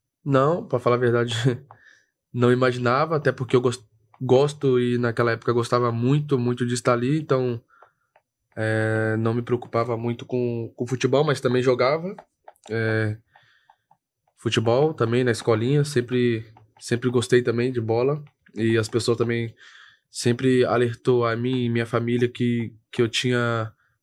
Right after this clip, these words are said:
capacidade, né, mas eu nunca tive, é, as coisas, tudo aconteceu rápido na minha vida, mas também eu nunca, como se, um pensamento de, de chegar aqui no, no Manchester City tão rápido assim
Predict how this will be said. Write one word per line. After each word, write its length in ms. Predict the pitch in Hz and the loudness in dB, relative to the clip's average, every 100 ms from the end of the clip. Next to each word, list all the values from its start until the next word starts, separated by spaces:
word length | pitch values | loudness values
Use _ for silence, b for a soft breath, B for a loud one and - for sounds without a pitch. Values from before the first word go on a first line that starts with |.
| - | -4
capacidade, 760 | 117 117 113 117 113 135 147 | -2 -2 -4 0 2 2 0
né, 260 | 143 151 - | -2 -2 -6
mas 360 | - 107 107 110 | -6 -2 -2 -2
eu 80 | 110 | -2
nunca 240 | 113 120 | -2 -4
tive, 520 | 110 113 110 113 107 - b b b _ _ _ _ _ _ | -2 -4 -2 -2 -2 -8 b b b _ _ _ _ _ _
é, 580 | - 107 107 104 104 104 | -4 0 0 2 2 0
as 140 | 107 - | -2 0
coisas, 380 | 123 120 117 - | 2 2 -2 -8
tudo 240 | - 127 | -2 0
aconteceu 340 | 127 123 - | 2 -2 0
rápido 380 | 117 117 117 123 | 0 0 -2 -2
na 100 | 120 | 0
minha 160 | 120 113 | 0 -2
vida, 440 | 117 139 156 175 202 | 0 0 0 -2 -4
mas 540 | 117 113 113 117 113 | -4 -2 -2 -4 -4
também 240 | - 113 | -2 -2
eu 60 | 113 | -2
nunca, 340 | 113 120 127 | -2 -2 -4
como 180 | 113 110 | -2 -6
se, 100 | 107 - _ _ - | -8 -14 _ _ -8
um 100 | 113 | -4
pensamento 520 | 113 110 113 117 - | -2 0 0 -2 -4
de, 200 | 123 113 - b b b b _ | 0 0 -2 b b b b _
de 100 | 117 | -6
chegar 240 | - 117 | 0 2
aqui 160 | 113 120 | 2 0
no, 440 | 120 120 117 117 - | -2 0 -2 -6 -6
no 100 | 120 | -2
Manchester 300 | 120 117 120 | -2 0 -2
City 240 | 123 120 | -2 -2
tão 120 | 131 | -2
rápido 320 | 120 120 127 131 | -2 -2 -4 -4
assim 320 | - 135 | -2 -4